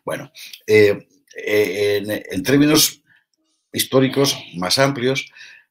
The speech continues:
tratar de explicar la historia de España sin hacer la referencia permanente al elemento religioso es imposible. Pero yo lo hago continuamente, claro, porque solo se entiende así. Al mismo tiempo, ese ejercicio hoy,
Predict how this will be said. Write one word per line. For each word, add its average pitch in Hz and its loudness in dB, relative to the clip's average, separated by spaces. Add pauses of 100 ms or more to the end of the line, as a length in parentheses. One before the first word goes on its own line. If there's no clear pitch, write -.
(140)
tratar 117 -2
de 117 0
explicar - -2
la 85 -4
historia 104 -2
de 101 -2
España 95 -6
sin 82 -2
hacer 110 -6
la 90 -10
referencia 92 -8
permanente 95 -6
al 76 -10
elemento 87 -10
religioso 110 -6 (220)
es - -6
imposible. 71 -10
Pero 76 -12
yo 85 -4
lo 82 -2
hago - -6
continuamente, 107 -6
claro, 123 0
porque 101 -8 (200)
solo 143 4
se 107 0
entiende 87 -4
así. 90 -4
Al 80 -2
mismo 120 -2
tiempo, - -2 (540)
ese 104 2
ejercicio 104 -4
hoy, 107 2